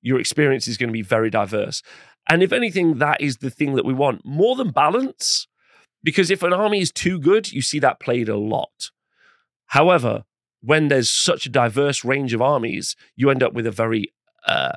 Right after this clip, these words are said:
you know, very exciting tournament experience where you go to an event and you could play five completely different armies, even the same faction, but it's a different army list. And that's fun to see as well. So I love that. Love where the game's at right now. Excited for more book releases.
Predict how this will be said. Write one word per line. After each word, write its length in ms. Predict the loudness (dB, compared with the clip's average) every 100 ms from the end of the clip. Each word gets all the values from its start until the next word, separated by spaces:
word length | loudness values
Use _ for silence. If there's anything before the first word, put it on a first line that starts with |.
| -10
you 220 | -6 -2
know, 120 | -2
very 300 | 0 0 0
exciting 680 | -2 -4 -2 -4 -6 -6 -8 -12 _ -4
tournament 400 | 2 2 2 -2
experience 420 | -2 0 0 -2
where 80 | -8
you 80 | -2
go 100 | -2
to 120 | 0
an 80 | 0
event 300 | 0 0 -4 -18 -6
and 140 | -4
you 80 | -2
could 200 | -2 0
play 140 | 0
five 400 | 0 0 0 0
completely 680 | -4 -10 -10 -4 -4 -2 -6
different 280 | -6 -4 -2
armies, 260 | -2 -4 -12 -20 _
even 200 | -4 -2
the 80 | -2
same 200 | -2 0
faction, 480 | 0 -2 0 -2 -2
but 120 | -8
it's 120 | -10
a 40 | -8
different 260 | -8 -4 0
army 260 | 2 2
list. 340 | -2 -6 -10 _ _ _ _
And 80 | 0
that's 160 | 0 -2
fun 180 | -6
to 100 | -6
see 220 | -8 -8 -8
as 100 | -6
well. 220 | -6 -8 _
So 100 | 0
I 60 | 2
love 200 | 2 -2
that. 200 | -10 -10 _ _ _ _
Love 180 | 2 4
where 100 | 4
the 60 | 2
game's 240 | -2 -2
at 100 | -2
right 160 | -2 -2
now. 280 | -4 -4 -10 _ -12
Excited 340 | 0 2 0
for 80 | -4
more 140 | -6
book 220 | -6 -10 -10
releases. 500 | -12 -10 -10 -10